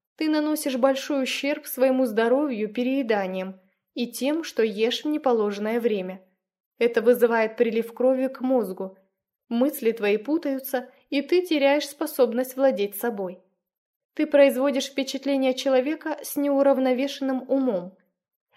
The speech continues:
Ты совершаешь резкие, необдуманные действия, легко раздражаешься и видишь всё в преувеличенном и искажённом свете.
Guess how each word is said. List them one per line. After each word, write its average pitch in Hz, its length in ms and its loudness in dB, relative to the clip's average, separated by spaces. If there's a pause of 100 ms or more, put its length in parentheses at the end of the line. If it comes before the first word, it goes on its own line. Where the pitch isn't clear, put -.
(120)
Ты 294 100 -2
совершаешь 302 600 -4
резкие, 277 520 0
необдуманные 220 720 0
действия, 254 560 -8 (380)
легко 269 440 2
раздражаешься 262 1000 -2 (380)
и 254 120 -2
видишь 302 360 0
всё 339 320 -4
в 339 100 -20
преувеличенном 269 880 -2
и 269 180 -6
искажённом 226 640 -2
свете. 233 580 -10